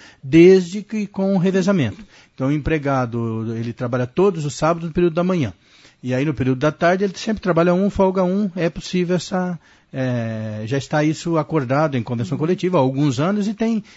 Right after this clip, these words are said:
Speaker 1: tem funcionado bem. Mas a maioria das empresas aqui, é, não preferem abrir os quatro, só abrem os dois primeiros, que é os, é os dois sábados que mais vendem, em razão do, do, do recebimento dos salários no início do mês, né?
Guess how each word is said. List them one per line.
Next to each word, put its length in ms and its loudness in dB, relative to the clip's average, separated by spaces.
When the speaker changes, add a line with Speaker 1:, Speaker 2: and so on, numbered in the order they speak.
Speaker 1:
tem 160 -2
funcionado 480 -4
bem. 200 -4
Mas 160 0
a 60 2
maioria 400 4
das 180 2
empresas 500 0
aqui, 640 -2
é, 560 -2
não 200 -2
preferem 580 0
abrir 260 -2
os 120 -4
quatro, 320 -2
só 100 0
abrem 280 4
os 120 -2
dois 160 2
primeiros, 460 -2
que 100 -4
é 20 0
os, 280 -2
é 80 -4
os 180 -2
dois 260 0
sábados 340 -2
que 100 -6
mais 240 0
vendem, 360 -2
em 40 0
razão 400 -2
do, 320 -2
do, 320 -6
do 160 -4
recebimento 720 -2
dos 160 -6
salários 540 0
no 100 0
início 340 0
do 120 -2
mês, 280 0
né? 140 -4